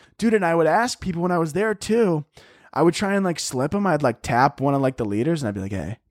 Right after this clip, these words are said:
I'd be like, "What time is it?" They go, "I can't tell you that." I go, "But come on." And they go, "I can't tell you that." I go, "I will fucking choke you out."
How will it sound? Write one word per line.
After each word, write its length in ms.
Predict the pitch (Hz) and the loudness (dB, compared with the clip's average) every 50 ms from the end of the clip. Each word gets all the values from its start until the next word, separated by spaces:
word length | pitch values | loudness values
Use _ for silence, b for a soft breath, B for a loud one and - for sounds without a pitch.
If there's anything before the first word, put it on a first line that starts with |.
| _ _ _ _ _ | _ _ _ _ _
I'd 100 | - 98 | -12 -10
be 60 | 101 | -10
like, 80 | 98 98 | -8 -8
"What 140 | 98 101 - | -8 -10 -8
time 280 | - 95 90 92 90 | -8 -8 -6 -6 -8
is 100 | 87 85 | -8 -12
it?" 60 | 78 - | -12 -14
They 100 | - 78 | -12 -10
go, 100 | 92 85 | -8 -6
"I 120 | 80 92 | -6 -8
can't 260 | - - 143 131 117 | -6 -6 -6 -8 -6
tell 140 | - 127 123 | -4 -4 -4
you 80 | 123 113 | -4 -4
that." 140 | 90 - 67 | -6 -8 -8
I 80 | 87 | -8
go, 120 | 113 131 135 | -8 -8 -8
"But 220 | 127 - 151 - | -8 -10 -12 -12
come 180 | - - - - | -14 -16 -16 -16
on." 280 | - - - 180 160 _ _ B B B B B B B B B B | -20 -20 -20 -20 -20 _ _ B B B B B B B B B B
And 100 | - 98 | -4 -2
they 80 | 95 92 | 2 2
go, 60 | 107 | 4
"I 120 | 104 117 | 4 4
can't 300 | 123 - 151 151 156 151 | 2 2 2 2 2 2
tell 140 | - 143 151 | 2 4 4
you 100 | 165 139 | 4 4
that." 180 | 101 104 98 87 | 2 0 -2 -4
I 80 | 92 | -4
go, 260 | 101 107 - - - - _ | -2 -2 -4 -4 -6 -8 _
"I 160 | - 120 147 | -2 -2 0
will 180 | 170 185 180 160 | 0 0 -2 -4
fucking 460 | - - 123 110 - - 104 98 - | -2 -2 -2 -2 -2 -2 -6 -6 -6
choke 400 | - - - - 110 113 - - | -8 -4 2 2 2 2 2 0
you 160 | 107 101 90 156 | -2 -2 0 -2
out." 240 | 170 147 - - | -4 -6 -8 -10